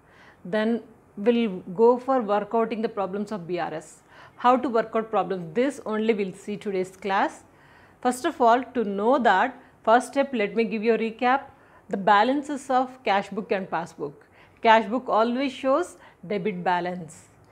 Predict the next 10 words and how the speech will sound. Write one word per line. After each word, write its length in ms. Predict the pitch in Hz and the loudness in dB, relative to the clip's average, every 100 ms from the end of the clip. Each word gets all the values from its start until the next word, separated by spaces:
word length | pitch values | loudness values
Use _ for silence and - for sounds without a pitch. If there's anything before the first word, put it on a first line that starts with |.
| - _ | -20 _
If 140 | 220 208 | -6 -2
it 100 | 240 | -2
is 140 | 262 | -2
credit 460 | - 226 226 262 208 | -2 0 2 2 4
balance, 500 | 254 254 311 403 - | 4 4 0 -4 -6
means 340 | 254 277 403 - - | -2 -2 -2 -6 -8
it 140 | - | -6
is 80 | 240 | -2
the 100 | 277 | 0
overdraft. 680 | - 208 180 190 160 135 - | 0 -2 -2 -4 -4 -6 -18